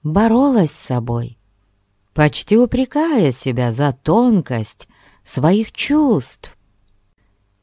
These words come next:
Ей в голову не приходило,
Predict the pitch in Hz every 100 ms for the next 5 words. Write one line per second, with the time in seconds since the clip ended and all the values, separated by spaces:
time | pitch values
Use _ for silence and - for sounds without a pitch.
0 | _ _ - 156 208 247 247 240 302 302
1 | 269 269 269 254 240 254 208 196 139 123
2 | 123